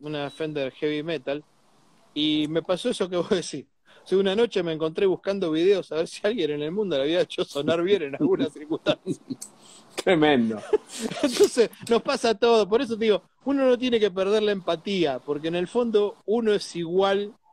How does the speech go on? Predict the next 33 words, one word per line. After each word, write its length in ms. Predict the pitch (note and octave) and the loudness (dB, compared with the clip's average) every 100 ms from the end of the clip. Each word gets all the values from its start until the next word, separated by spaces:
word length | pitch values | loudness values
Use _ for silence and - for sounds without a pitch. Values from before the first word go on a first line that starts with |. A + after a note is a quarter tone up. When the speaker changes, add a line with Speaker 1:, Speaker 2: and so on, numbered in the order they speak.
| _ _ D3 | _ _ -4
Speaker 1:
eh, 560 | D3+ D3 C#3 C3 B2+ - _ - | 0 0 0 -2 -6 -10 _ -4
que 120 | D#3 | -2
la 100 | D3 | -2
gente 440 | - F3 D#3+ D#3+ | -2 -4 -2 -2
que, 520 | C#3+ C#3 C#3 C3 B2+ B2 | 0 0 0 -2 -4 -4
que 80 | C3 | -2
vos 140 | D3 | 0
decís, 240 | C#3+ D3 | 0 0
"Uh, 140 | F3+ G3 | 2 2
mirá 240 | F3 G3+ | 2 0
este 160 | G#3 D#3+ | 0 -2
lo 100 | D#3+ | -2
que 80 | G3 | -2
hace", 180 | - | -2
y 100 | F#3+ | -4
uno 160 | A#3+ G#3 | -2 -4
es 60 | - | -4
parecido. 600 | A#2 A#2+ A#2+ A#2 A2+ G2+ _ - - | -8 -8 -6 -4 -4 -6 _ -20 -20
Speaker 2:
Sí, 180 | - - | -10 -2
Speaker 1:
Eh, 380 | G#2+ G#2+ A2+ A#2 | 0 4 4 4
Speaker 2:
más 120 | A2 | 2
Speaker 1:
obviamente, 520 | B2 - G2+ A2+ A2+ G2+ | 2 2 2 2 0 -2
Speaker 2:
bien. 140 | G#2 _ _ _ _ _ | -12 _ _ _ _ _
Speaker 1:
si 140 | - D3 | -4 0
vos 120 | E3+ | 2
te 100 | F3+ | 2
comprás 380 | E3+ E3 F#3 E3+ | -2 -2 -2 -2
un, 200 | E3+ D#3+ | -6 -6
una 220 | D#3+ D#3+ | -4 -4
tres 240 | D3+ D#3 D#3 | -4 -4 -4
cuarenta 340 | D#3+ D#3 D3 | -2 -2 -4
y 40 | D3 | -4
cinco, 540 | F3+ F3+ F3 F3 | -2 -2 2 0